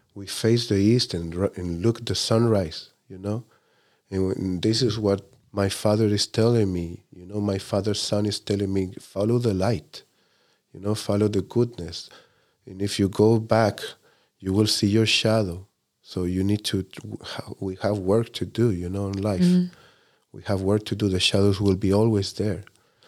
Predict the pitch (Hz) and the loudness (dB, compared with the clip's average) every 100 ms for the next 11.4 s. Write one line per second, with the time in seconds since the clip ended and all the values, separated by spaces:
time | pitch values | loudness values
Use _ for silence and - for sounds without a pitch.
0 | - _ - - 90 104 104 113 - - | -20 _ -10 -6 -2 0 2 2 0 -4
1 | - _ _ _ - 104 117 113 92 104 | -10 _ _ _ -2 2 2 2 2 2
2 | 95 - 90 85 95 123 _ _ _ _ | 0 -4 -8 -6 -6 -8 _ _ _ _
3 | 98 98 95 95 107 - 110 110 113 - | -4 0 0 2 0 2 2 2 0 -2
4 | 98 - 113 - 113 110 - - _ _ | -6 -4 -2 0 0 0 -4 -8 _ _
5 | _ _ - 98 95 90 90 98 - _ | _ _ -2 0 2 0 -2 -8 -14 _
6 | _ _ _ - 95 107 110 120 107 - | _ _ _ -10 0 0 0 -2 0 2
7 | - 151 131 98 95 - 95 90 _ _ | 4 4 4 -2 -4 -4 -6 -6 _ _
8 | _ - 98 110 - - 117 - 107 113 | _ -14 -2 0 0 -4 -4 0 0 -2
9 | 107 104 101 - 98 98 104 104 95 95 | 0 -2 -2 -4 -4 -4 -4 0 0 2
10 | 101 107 - 98 95 - 95 98 98 95 | 2 2 -2 -4 -6 -6 -6 -4 -6 -8
11 | - 104 101 98 | -10 -6 -4 -6